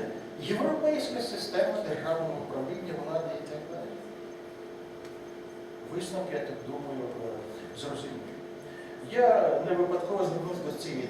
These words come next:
теми, бо в Чернігівському національному технічному університеті на факультеті соціальної роботи, де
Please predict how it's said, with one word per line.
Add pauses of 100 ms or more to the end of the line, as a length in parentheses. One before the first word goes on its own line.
теми, (480)
бо
в
Чернігівському (100)
національному (120)
технічному
університеті (120)
на
факультеті
соціальної
роботи, (320)
де